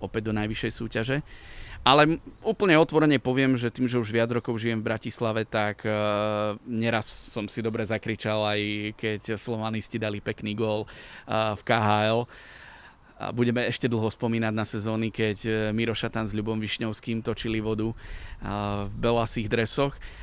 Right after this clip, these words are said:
Toto je, čo sa týka, a, slovenskej scény, by som povedal tak najviac. A teraz by som poriadne naštval môjho svokra, keby som nepovedal, že fandím aj Nitre.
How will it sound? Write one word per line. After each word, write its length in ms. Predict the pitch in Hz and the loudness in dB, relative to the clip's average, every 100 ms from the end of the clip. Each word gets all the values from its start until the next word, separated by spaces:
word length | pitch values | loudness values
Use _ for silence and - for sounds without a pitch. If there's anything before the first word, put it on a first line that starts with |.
| - - - - - - | -14 -14 -14 -14 -12 2
Toto 240 | 151 190 | 4 8
je, 300 | 156 135 120 - | 10 10 6 0
čo 160 | 139 | -4
sa 100 | 120 | -4
týka, 560 | 123 110 - 107 101 98 | -4 -4 -2 0 2 -2
a, 60 | 92 - 98 - 95 90 87 87 87 | -4 -12 -14 -10 -8 -6 -4 -4 -6
slovenskej 560 | - 117 107 104 - 107 | -6 -2 -2 -2 -4 -6
scény, 420 | 95 - 95 110 | -6 -6 -4 -4
by 80 | 131 120 | -4 -4
som 160 | 120 | -4
povedal 320 | 120 120 127 | -2 -2 -2
tak 240 | 135 135 127 | -2 -4 -2
najviac. 480 | 127 127 143 165 - - - - - - - | -2 0 0 0 -6 -16 -16 -14 -14 -16 -8
A 160 | - | -4
teraz 320 | - 160 190 113 | 2 6 6 4
by 160 | 123 | -2
som 400 | - 120 113 113 - | -2 0 0 -2 -2
poriadne 480 | 139 147 139 123 120 | 0 2 2 2 0
naštval 400 | 120 - 120 107 | 0 -2 -4 -2
môjho 240 | 107 104 | -2 -4
svokra, 400 | - 113 - 101 | -4 -6 -4 -6
keby 160 | 104 95 | -4 -6
som 160 | - | -6
nepovedal, 560 | 98 98 104 98 95 92 | -6 -6 -6 -4 -4 -6
že 160 | 90 95 | -6 -8
fandím 400 | 98 95 98 95 | -6 -6 -6 -6
aj 80 | |
Nitre. 300 | 92 92 - | -6 -8 -10